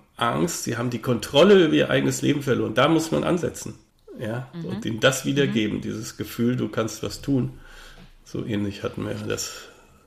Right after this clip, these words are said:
Speaker 1: die Folge eins auch
Speaker 2: Wo
Speaker 1: abgeschlossen.
Speaker 2: Ja, was mich total grad überrascht, aber was ich auch nachvollziehen kann, ist, Eike hat schon gesagt, Emotionen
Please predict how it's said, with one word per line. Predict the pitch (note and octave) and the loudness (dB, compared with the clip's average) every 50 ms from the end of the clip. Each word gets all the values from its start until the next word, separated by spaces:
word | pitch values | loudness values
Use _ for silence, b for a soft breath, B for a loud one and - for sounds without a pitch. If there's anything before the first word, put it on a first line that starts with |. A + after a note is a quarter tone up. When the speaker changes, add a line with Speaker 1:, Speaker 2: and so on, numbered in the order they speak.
| B - | B -18
Speaker 1:
die | - | -16
Folge | B2+ - A#2 G#2+ G#2+ A2 - - - | -10 -8 -6 -6 -6 -6 -8 -8 -6
eins | - - - | -6 -6 -4
auch | - - | -4 -4
Speaker 2:
Wo | A3+ | -4
Speaker 1:
abgeschlossen. | - - - - - - - - - - - - - - - - - - _ _ - - - - _ _ _ _ - _ _ _ _ - - - - - | -4 -6 -8 -8 -8 -8 -8 -6 -8 -8 -8 -8 -10 -10 -12 -12 -14 -20 _ _ -20 -20 -20 -20 _ _ _ _ -20 _ _ _ _ -20 -20 -18 -12 -6
Speaker 2:
Ja, | F#3+ G#3 G#3 A3 G#3+ | 0 2 2 2 2
was | G3+ G3+ G3+ - - | 2 0 0 0 -2
mich | G#3 G3+ G3+ G3+ G3+ G3 - - - - - - - | -4 -2 -2 -2 -4 -6 -6 -10 -12 -14 -14 -12 -10
total | - G3 - G#3+ G#3+ A3+ | -10 -6 -2 0 0 0
grad | A3 - A3 A3 G#3+ | 0 -2 -4 -2 -2
überrascht, | G#3 G3 G#3 G3 F3 E3+ E3+ A3 - - - - | -2 -2 -2 -2 0 2 0 0 0 -4 -6 -4
aber | - G#3+ G#3 G#3 G3+ | -4 -2 0 0 0
was | G3 G3+ G3+ G#3 | 0 0 -2 -2
ich | F#3+ G3 | -4 -4
auch | G3 G3 | -4 -2
nachvollziehen | F#3 F#3 G3 - - A#3 A3+ A3+ - - A#3 A3+ A3 | 0 0 -2 -2 -2 -6 -6 -6 -6 -6 -6 -6 -6
kann, | - - A3 G#3+ G#3+ | -4 -4 -4 -4 -4
ist, | - G#3+ G#3+ - - | -4 -6 -6 -6 -4
Eike | - G3 G#3 - A#3 G#3+ | -2 -2 -2 -2 -4 -4
hat | A3 G#3 - | -4 -4 -4
schon | - G#3+ G3+ | -6 -6 -6
gesagt, | G3+ G3 G3 F#3+ F#3 G3 G3 - - - | -4 -2 2 2 2 2 0 -4 -18 -8
Emotionen | - F#3+ A3 A3 A3 G#3+ G#3 - - - F#3+ F3+ G#3+ A#3+ B3+ C#4 C#4+ D4+ E4 E4+ E4 | -2 0 2 2 2 0 -2 -4 -4 -2 0 0 0 0 0 0 -2 -2 -4 -6 -8